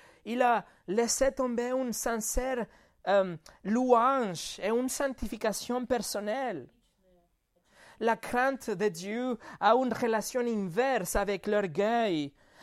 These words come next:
Plus vous en avez un, moins vous en avez l'autre. Osias aurait pu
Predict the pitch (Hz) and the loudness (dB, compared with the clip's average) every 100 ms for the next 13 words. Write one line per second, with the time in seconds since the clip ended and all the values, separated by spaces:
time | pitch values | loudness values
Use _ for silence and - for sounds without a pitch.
0 | - - 240 277 302 302 - 220 240 233 | -14 0 4 6 6 4 0 -2 0 0
1 | 226 220 214 202 220 220 214 - - 190 | 0 2 4 6 6 6 2 -6 -8 0
2 | 208 254 277 262 220 226 202 190 196 190 | 6 8 8 6 2 0 0 0 0 2
3 | 180 185 190 - 139 123 - _ _ _ | 2 2 0 -6 -10 -10 -18 _ _ _
4 | _ _ _ _ _ _ _ - _ _ | _ _ _ _ _ _ _ -20 _ _
5 | _ _ _ _ _ _ - - 190 196 | _ _ _ _ _ _ -20 -2 2 2
6 | 202 214 220 247 226 - - _ _ _ | 4 6 8 8 4 -2 -6 _ _ _
7 | _ - 202 202 196 - 233 | _ -2 0 0 -2 -4 -2